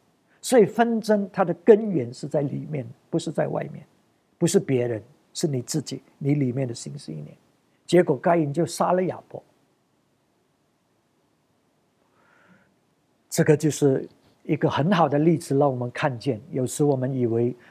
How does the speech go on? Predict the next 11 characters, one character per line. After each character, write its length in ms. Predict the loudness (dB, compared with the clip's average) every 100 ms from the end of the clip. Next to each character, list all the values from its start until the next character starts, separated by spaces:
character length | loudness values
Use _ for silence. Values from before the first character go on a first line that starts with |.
| _
我 100 | -6
们 140 | -2 2
的 60 |
领 260 | 2 0 -2
袖 180 | 0 0
是 320 | 0 -2 -2 -6 -10
我 160 | -6 -4
们 120 | -4
的 80 | 0
问 320 | 0 0 -6
题。 180 | -16